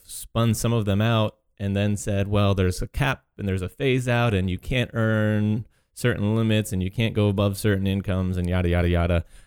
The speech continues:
Um, basically, there's, there's, there's restrictions for the service businesses. There's still some decent thresholds for income, um, for couples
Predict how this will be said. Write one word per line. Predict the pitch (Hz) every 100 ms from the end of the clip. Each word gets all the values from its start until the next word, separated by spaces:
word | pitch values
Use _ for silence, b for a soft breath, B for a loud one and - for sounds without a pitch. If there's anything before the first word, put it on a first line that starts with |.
| b
Um, | 95 90 95 98 _ _ _ _ _ -
basically, | 110 104 104 95
there's, | 95 98 - _ -
there's, | 101 110 -
there's | 107 90
restrictions | 104 - 101 - 110 -
for | -
the | 98
service | 95 101 95 -
businesses. | - 101 - 87 -
There's | 107 98
still | 123
some | - 101
decent | 110 104 101
thresholds | 110 104 - 101 -
for | 107
income, | 98 98 95 92 b b b
um, | - 92 90 90 - _ _ _ _ _ _ -
for | 101
couples | - 98 - 98 92